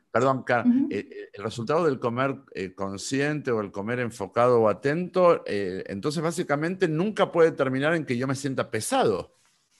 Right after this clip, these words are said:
Speaker 1: ¿no?
Speaker 2: No. Y si sientes, hay que evaluar qué pasó.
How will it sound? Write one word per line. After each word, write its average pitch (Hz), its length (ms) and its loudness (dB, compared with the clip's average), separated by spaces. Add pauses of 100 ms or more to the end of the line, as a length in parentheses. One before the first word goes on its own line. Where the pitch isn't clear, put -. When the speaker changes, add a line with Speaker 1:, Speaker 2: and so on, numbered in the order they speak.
(380)
Speaker 1:
¿no? 185 340 -4 (260)
Speaker 2:
No. - 460 -14 (340)
Y 254 140 2
si 233 120 -2
sientes, 294 380 2
hay 262 140 2
que 277 100 2
evaluar 226 500 0
qué 214 100 -6
pasó. 208 340 -10